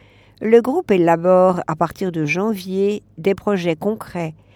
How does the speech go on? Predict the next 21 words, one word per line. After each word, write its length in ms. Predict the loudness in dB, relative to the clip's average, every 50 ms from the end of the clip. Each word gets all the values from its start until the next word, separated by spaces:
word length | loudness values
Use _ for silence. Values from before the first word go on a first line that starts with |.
| -20 -20 _ _ _ -10
grâce 340 | -6 -2 0 0 0 0 0
à 120 | 0 2
l'aide 300 | 4 4 4 4 2 0
d'intervenants 760 | -2 0 0 -2 0 -2 -2 -2 -2 -2 -2 -2 -2 -2 -4
spécialisés, 880 | -6 -4 -4 -4 -4 -2 -2 -4 -4 -4 -4 -8 -10 -8 -8 -8 -8 -8 -12 _ _ _ _ _ _ _ _ _ _ _ _ _ _
comme 240 | 0 2 2 2 0
ici 480 | -2 -6 -10 -8 -6 -4 -4 -4 -6 -6 _ -4
un 100 | -4 -2
professionnel 680 | -2 -4 -4 -4 -4 -4 -2 -2 -2 0 0 -2 -2 -2
de 60 | -4
l'image. 760 | -4 -4 -4 -4 -4 -4 -6 -8 -10 -14 -14 -14 -14 -14 -16 _ _ _ _ _ _ _ _ _ _ _ _ _ _ _ _
En 100 | -10 -8
deux 120 | -4 -2
mille 180 | -2 -2 -2 -6
quinze, 480 | -6 -2 -2 0 0 -2 -2 -4 -6 -8 -10 -12 -18 -20 -20 _ _ -2
les 380 | 2 4 6 6 6 4 4 2
élèves 300 | 4 4 4 4 4 2
avaient 180 | 0 0 -2
présenté 540 | -4 -4 -4 -2 -2 -2 -2 0 0 0 0
leur 180 | 0 -2 -2 -4
collège 560 | -2 -2 0 2 4 4 4 2 0 -2